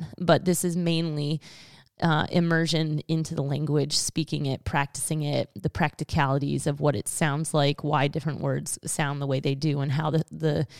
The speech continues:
the language is kind of, of built. And so it was huge. So Braden was, only went for about three months, uh, the, to this class,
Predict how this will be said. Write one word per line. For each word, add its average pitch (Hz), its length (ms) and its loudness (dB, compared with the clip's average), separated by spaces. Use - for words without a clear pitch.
the 151 320 0
language 151 480 0
is - 160 -4
kind - 260 -4
of, 147 200 -4
of 151 300 0
built. - 420 -4
And 170 180 -4
so 160 300 0
it 180 180 6
was 170 300 8
huge. 247 180 4
So 180 140 4
Braden 202 220 6
was, 185 140 2
only 180 240 4
went 180 440 4
for 160 120 4
about 151 280 4
three 190 440 -2
months, 160 560 0
uh, 165 80 2
the, 156 260 -2
to - 160 -2
this 151 220 -2
class, 151 600 2